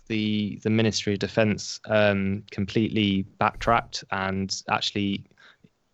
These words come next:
wrote to us and apologised, which is very rare for them to, to apologise, admitted they were wrong and said that they were going to launch a, a review into what had happened. So there's currently a, a, a government,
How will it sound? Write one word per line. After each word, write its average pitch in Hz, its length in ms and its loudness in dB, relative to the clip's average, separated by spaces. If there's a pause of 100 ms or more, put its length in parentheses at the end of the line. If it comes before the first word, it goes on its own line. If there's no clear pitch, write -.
(160)
wrote 110 480 2
to 113 160 0
us 113 240 0
and 98 100 0
apologised, 107 760 0
which - 240 -10
is 98 340 -12
very 95 160 -2
rare 101 280 4
for 101 140 -14
them 95 220 -4
to, 101 320 -6
to 107 160 -2
apologise, 98 720 0 (480)
admitted 110 480 -4
they 107 100 4
were 101 160 -2
wrong 113 420 2 (100)
and 101 260 -2
said 104 220 0
that - 140 -6
they 104 140 0
were 101 100 2
going 104 200 2
to 104 140 -4
launch 104 460 2 (140)
a, 101 540 2
a 107 80 0
review 107 420 4
into 98 240 2
what 101 180 0
had 110 80 -2
happened. 95 380 -2 (640)
So 101 460 2
there's 98 180 0
currently 101 520 2
a, 98 100 2
a, - 200 -4 (200)
a 110 60 -6
government, 104 500 0